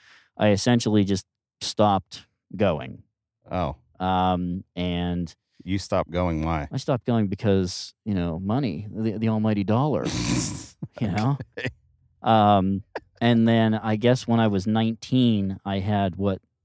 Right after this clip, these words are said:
Speaker 1: Pentecostals call the, uh, the getting saved moment.
Speaker 2: What?
Speaker 1: Yeah.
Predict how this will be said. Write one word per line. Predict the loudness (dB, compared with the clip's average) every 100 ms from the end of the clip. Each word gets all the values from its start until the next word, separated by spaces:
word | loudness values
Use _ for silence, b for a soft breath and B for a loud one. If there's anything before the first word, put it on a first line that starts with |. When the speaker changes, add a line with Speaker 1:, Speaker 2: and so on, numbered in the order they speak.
| _
Speaker 1:
Pentecostals | -2 -2 0 0 0 -2 -4
call | 0 2 4 2
the, | 0 0 0
uh, | 0 0 -6 -8 -4
the | -2
getting | 0 0 -2
saved | -4 0 0 0 -2 -8 _
moment. | 0 2 2 0 -6 -6
Speaker 2:
What? | -4 -4 -10 -18 _ _
Speaker 1:
Yeah. | 0 2 0